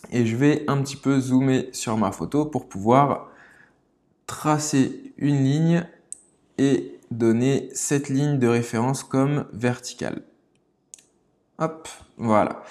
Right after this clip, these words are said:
Une fois que c'est fait, donc, on peut voir que j'ai un petit peu plus redressé ma photo. Ça me semble un petit peu mieux, euh, au niveau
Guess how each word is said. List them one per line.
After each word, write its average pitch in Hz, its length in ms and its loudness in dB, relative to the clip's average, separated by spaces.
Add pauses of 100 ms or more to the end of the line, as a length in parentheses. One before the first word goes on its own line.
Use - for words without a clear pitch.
(360)
Une 175 200 8
fois 175 160 4
que 170 40 -4
c'est 170 120 0
fait, 165 280 2
donc, 147 520 -2
on 123 100 -2
peut 120 120 -2
voir 131 360 4
que 131 380 2
j'ai 131 500 4
un 135 160 2
petit - 120 -10
peu 135 120 2
plus 131 300 0
redressé 139 500 2
ma 120 140 0
photo. 113 300 -4
Ça 127 160 -4
me 120 80 -2
semble 113 440 0
un 123 140 -2
petit - 160 -10
peu 120 160 -2
mieux, 143 380 2 (380)
euh, 92 520 0
au 127 160 4
niveau 127 640 2